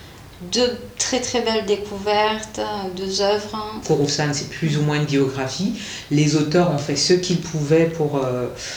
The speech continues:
Speaker 2: vu qu'on sait peu de choses sur, euh, Yasuke, ils ont fait ce qu'ils pouvaient pour essayer de, de raconter, euh, de raconter son histoire.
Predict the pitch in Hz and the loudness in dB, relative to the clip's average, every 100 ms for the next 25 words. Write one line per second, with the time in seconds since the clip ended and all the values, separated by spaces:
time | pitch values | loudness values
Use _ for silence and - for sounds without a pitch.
0 | - - - - - - 143 165 175 175 | -12 -14 -12 -12 -8 -4 -2 2 4 4
1 | 165 175 165 160 175 - 165 156 139 135 | 4 4 4 4 2 4 2 4 4 4
2 | 135 143 143 147 175 165 147 - 156 180 | 4 2 0 0 4 4 4 2 2 2
3 | 180 180 - 151 165 160 147 139 135 151 | 2 0 0 2 4 4 0 0 0 0
4 | 151 139 131 123 120 135 135 135 135 - | 0 2 2 2 0 0 -2 -4 -4 0
5 | 151 151 131 120 123 123 123 123 139 135 | 2 2 0 0 -2 -4 -4 -4 -4 -2
6 | 135 139 - 156 139 135 - 165 226 | -4 -4 -2 -2 -2 -2 -2 -2 -2